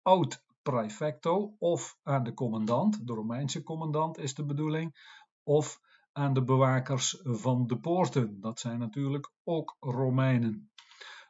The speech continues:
Nocte maxime come jare propter metum hostium credebant. En die geloofden, dus onderwerp hier zijn die Romeinen, die geloofden, daarvan afhangend een A C I,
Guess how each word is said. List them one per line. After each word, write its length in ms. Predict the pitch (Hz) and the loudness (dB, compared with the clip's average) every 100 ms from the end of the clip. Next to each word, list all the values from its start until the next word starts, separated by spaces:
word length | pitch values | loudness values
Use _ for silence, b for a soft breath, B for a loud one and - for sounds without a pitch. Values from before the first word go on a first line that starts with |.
| _ | _
Nocte 580 | 110 123 180 - 170 165 | 0 2 2 0 0 2
maxime 560 | 143 151 143 147 143 135 | 2 0 0 0 0 0
come 260 | 135 135 131 | 2 2 4
jare 360 | 131 127 123 | 4 2 0
propter 420 | 117 123 110 120 | 0 -4 -2 2
metum 460 | 123 127 131 131 127 | 4 6 6 6 4
hostium 680 | 120 160 - 135 123 123 120 _ | 4 2 0 0 2 0 -4 _
credebant. 920 | 131 117 123 123 139 151 131 113 107 | -4 0 0 2 2 2 2 2 0
En 320 | 123 113 107 | -2 -2 -2
die 180 | 107 185 | 4 4
geloofden, 680 | 147 139 123 120 110 123 160 | 6 4 4 2 2 2 2
dus 180 | 127 151 | -2 -4
onderwerp 560 | 147 135 123 117 113 | -2 0 0 0 -2
hier 240 | 120 120 110 | -4 -4 -2
zijn 260 | 117 113 | -4 -4
die 200 | 113 117 | -4 -6
Romeinen, 760 | - 110 110 107 113 127 170 190 B B B B _ | -8 -10 -6 -4 0 0 2 -2 B B B B _
die 260 | 107 165 | -2 0
geloofden, 720 | 127 139 139 127 110 120 113 107 | 2 2 2 2 0 0 0 2
daarvan 420 | 139 139 127 120 | 2 4 2 0
afhangend 640 | 131 127 123 117 113 107 | 0 -2 0 0 -2 -4
een 240 | 127 117 131 - | -6 -6 -8 -6
A 140 | 127 | -4
C 140 | 113 - | -2 -4
I, 480 | 113 - 147 208 | -6 -2 2 2